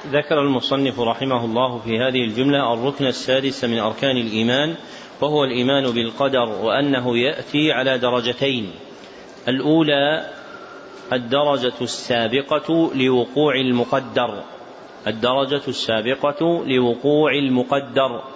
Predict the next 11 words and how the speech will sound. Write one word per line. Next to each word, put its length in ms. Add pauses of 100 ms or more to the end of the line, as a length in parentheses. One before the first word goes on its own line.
(440)
وتتضمن 840
علم 500
الله 540
بالمقادير 920 (920)
وكتابته 1120
لها. 580 (1040)
والثانية 760 (840)
الدرجة 720
المصاحبة 1200 (120)
لوقوع 720
المقدر، 960